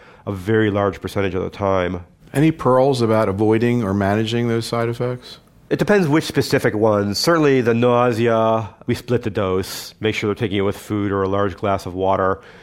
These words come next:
Speaker 1: Some people we give antiemetics and others P P Is, things like that. And that's usually effective, but for the fatigue, it doesn't matter. They're getting decent blood levels no matter what schedule you give it on, and they're getting fatigue.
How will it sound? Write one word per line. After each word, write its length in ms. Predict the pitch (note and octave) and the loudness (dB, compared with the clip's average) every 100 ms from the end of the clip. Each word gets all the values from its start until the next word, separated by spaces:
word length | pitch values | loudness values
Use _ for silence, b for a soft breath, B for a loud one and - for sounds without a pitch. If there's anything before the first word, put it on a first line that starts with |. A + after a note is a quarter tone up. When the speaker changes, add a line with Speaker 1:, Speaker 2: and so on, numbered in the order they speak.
| B B | B B
Speaker 1:
Some 200 | - A#2 | -2 0
people 200 | A#2 A2 | 2 2
we 100 | G#2+ | 2
give 140 | A2 | 2
antiemetics 800 | G#2+ G#2 G2+ G2 G2 F#2+ F#2+ - | 2 2 0 0 -2 -2 -4 -6
and 180 | G2 F#2 | -6 -4
others 300 | F#2+ F#2+ F#2+ | -2 -2 -4
P 180 | - G2 | -10 -6
P 140 | G2+ | -4
Is, 260 | F#2+ F#2+ - | -2 -2 -4
things 220 | G2+ F#2 | -6 -4
like 200 | F#2 F2 | -6 -4
that. 260 | G2 G2 | -2 -2
And 80 | G#2 | 0
that's 160 | B2 G2+ | 0 0
usually 320 | A2 F#2+ G2+ | -4 -2 -4
effective, 440 | F#2+ G#2 - G2+ | -2 -4 -2 -2
but 120 | F2 - | -2 -4
for 100 | G#2 | -6
the 80 | |
fatigue, 400 | - G2+ A#2+ A2+ | -6 -6 -2 0
it 80 | G#2+ | 0
doesn't 240 | G#2+ F2+ F#2+ | -4 -6 -4
matter. 380 | G2 F#2+ F#2 - B B B | -2 -2 -4 -6 B B B
They're 80 | A2 | -6
getting 260 | G#2+ A2 G#2 | 0 0 0
decent 320 | A2 G#2+ G2 | -2 -4 -4
blood 220 | G#2 G#2 | -2 0
levels 400 | G2+ F#2+ G2 F#2+ | 0 0 -2 -2
no 80 | G2 | -2
matter 160 | G2+ G2+ | 0 -2
what 100 | G2+ | -2
schedule 340 | A#2 G2+ G#2 | -2 -2 -2
you 100 | G2 | -2
give 160 | G#2+ G#2 | -2 0
it 60 | |
on, 160 | G2 G2 | 0 -2
and 80 | G2 | -2
they're 80 | |
getting 420 | G2 G#2+ G2 G2+ F#2 | -4 -4 -2 -4 -6
fatigue. 760 | - - A2+ G2+ F#2+ F2+ - | -12 -8 -4 -2 -2 -4 -8